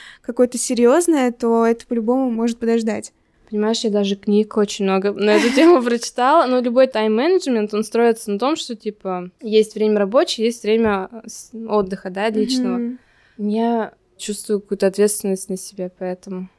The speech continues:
Speaker 1: Ну, м, тебе не кажется, что это из-за того, что ты руководителем стала именно?
Speaker 2: Ну, да, конечно, да. Но, по идее, я дизайнером такая же была. То есть, когда как раз-таки одна работала, все равно же, м, было много работ. И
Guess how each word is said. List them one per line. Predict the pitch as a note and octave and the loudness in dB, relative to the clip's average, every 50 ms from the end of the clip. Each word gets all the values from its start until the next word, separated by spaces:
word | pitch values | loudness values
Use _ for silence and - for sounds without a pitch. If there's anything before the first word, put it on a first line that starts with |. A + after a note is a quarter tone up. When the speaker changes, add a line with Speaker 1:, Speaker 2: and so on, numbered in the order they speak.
| _ _ | _ _
Speaker 1:
Ну, | - C#4 C#4 C#4+ C#4+ C4+ C4 | -4 -2 0 0 0 -2 -4
м, | B3+ C4 B3+ B3 | -6 -8 -6 -6
тебе | A#3+ - C4 C4+ | -6 -4 -2 -2
не | C#4 | 0
кажется, | C4 D4 E4 F4 - G#4+ | 2 0 0 0 -2 -4
что | - - D4 | -4 -4 -4
это | C#4+ C#4+ C4+ | -2 -2 0
из-за | C4 C4 A#3+ - B3 A#3+ A#3+ A#3 A#3 | 0 0 0 -2 -2 -2 -2 -4 -4
того, | B3 A#3+ B3 | -6 -8 -8
что | A#3+ - - | -8 -6 -4
ты | C4+ | -4
руководителем | B3+ B3 - B3 A#3+ B3 A#3 B3 A3+ A#3 G#3 G3+ G3+ G3 | -4 -4 -4 -2 0 2 2 0 0 -2 -6 -8 -8 -10
стала | - - G#3 G3+ G3 G3 | -10 -10 -10 -8 -8 -8
именно? | G3 G3 G3 G3+ G#3+ A3+ | -8 -8 -10 -8 -4 0
Speaker 2:
Ну, | A3 A3+ G#3+ | 2 2 2
да, | G3 G3+ G3 _ _ | 2 0 -6 _ _
конечно, | - G3+ G3 F#3 F#3 F#3 F3+ - - G3 G3 | -8 -6 -6 -6 -6 -8 -10 -10 -10 -10 -10
да. | F#3+ F#3 F3+ F#3+ G3 - _ | -10 -10 -12 -12 -14 -14 _
Но, | - A#3+ C4 C4+ - - A3 | 0 2 2 2 2 0 -2
по | - A#3 A#3 | -2 -2 -2
идее, | A3+ G#3+ A#3+ A#3+ A#3 | 0 2 4 4 4
я | A3+ A3 A3 G#3+ | 4 4 2 0
дизайнером | G3+ G3+ G#3 G#3+ G#3+ G#3+ G#3+ G#3 G3+ G3 G3 | -2 -4 -4 -2 -2 -2 -2 -2 -4 -6 -10
такая | - G3 G3+ G3 G3+ G#3+ | -12 -8 -6 -6 -6 -6
же | G#3+ A3+ G#3+ | -6 -10 -10
была. | G3 G3 F#3+ F#3 F3+ F3+ G3 - _ - - - _ - | -8 -6 -6 -6 -6 -8 -10 -14 _ -20 -20 -20 _ -12
То | - G#3 G#3 G#3 A3 | -10 -6 0 2 4
есть, | A3 G#3+ - - | 4 2 0 -4
когда | - G#3+ G#3 G#3+ G#3+ G3+ | -4 0 2 4 4 2
как | - - | 2 -2
раз-таки | - G#3+ G#3 G#3 - - - - | -2 -2 -2 -2 -6 -10 -6 -2
одна | G3+ G3 F#3+ G#3 G3+ G3 | -2 0 0 2 2 2
работала, | F#3+ F#3+ F3+ G3 G#3 C4 - - D4+ A#3+ | 0 -2 -2 -4 -6 -4 -2 -2 0 0
все | G#3 - - G#3 | -2 -2 -4 -4
равно | G3+ G3+ G3+ A3 | -2 0 0 0
же, | A#3+ B3+ C4 | 0 0 -2
м, | A#3+ G#3+ A3 A3+ G#3 G#3 G3+ | -2 -2 -4 -4 -4 -4 -4
было | F#3+ G#3 G3+ G3 | -2 -2 -2 0
много | G3 G3 G3 G3 F#3+ F#3+ F#3+ | 0 0 0 0 0 0 -2
работ. | F#3+ F3+ F3+ F3+ F3+ F3+ F3+ - - _ _ | -2 -2 -2 -4 -4 -4 -6 -10 -20 _ _
И | - G#3+ G3 G3 G3 G3 G3 G3 G3 F#3+ F#3+ F#3 | -12 -8 -4 -2 0 0 2 2 2 2 0 -2